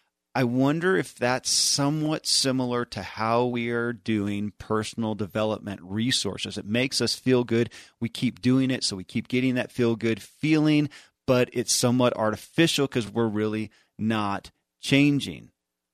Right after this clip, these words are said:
Not enough. So what are the necessary resources to make us one of the only five percent who hear,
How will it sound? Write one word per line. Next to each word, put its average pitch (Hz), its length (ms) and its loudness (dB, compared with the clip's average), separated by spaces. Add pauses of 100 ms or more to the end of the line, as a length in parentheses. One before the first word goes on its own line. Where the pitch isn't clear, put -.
(420)
Not 101 160 -8
enough. 127 440 0 (300)
So - 120 0
what 156 180 6
are 185 40 6
the 170 120 2
necessary 170 540 2
resources 123 800 0 (260)
to 156 100 2
make 165 480 2
us 90 300 -6
one 117 160 0
of 107 160 -4
the 110 200 -2
only 143 260 4
five 127 320 2
percent 107 380 -2
who 110 100 0
hear, 151 640 4